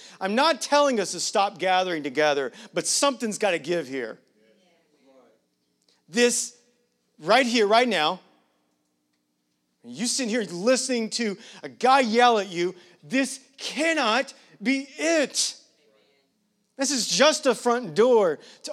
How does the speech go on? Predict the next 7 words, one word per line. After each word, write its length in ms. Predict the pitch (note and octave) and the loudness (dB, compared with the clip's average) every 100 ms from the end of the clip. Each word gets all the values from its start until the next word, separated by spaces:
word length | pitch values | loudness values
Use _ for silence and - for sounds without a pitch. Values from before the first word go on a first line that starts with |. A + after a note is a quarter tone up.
| - | -2
all 480 | G3+ A#3 A#3 F#3+ - - | 4 6 6 2 -4 -8
that 160 | F3+ D#3 | -6 0
God 300 | G3 F#3 D#3 - | 2 4 2 -10
wants 720 | D3 D3+ G#3+ B3 A#3 - - - | -12 -2 2 2 2 -4 -6 -14
for 300 | - G3 B3 | -6 -4 2
us, 680 | G#3+ G3+ F3 C#3 - - - | 6 6 4 0 -4 -4 -4
because 420 | F3+ A#3 A#3 F#3+ | -4 0 0 0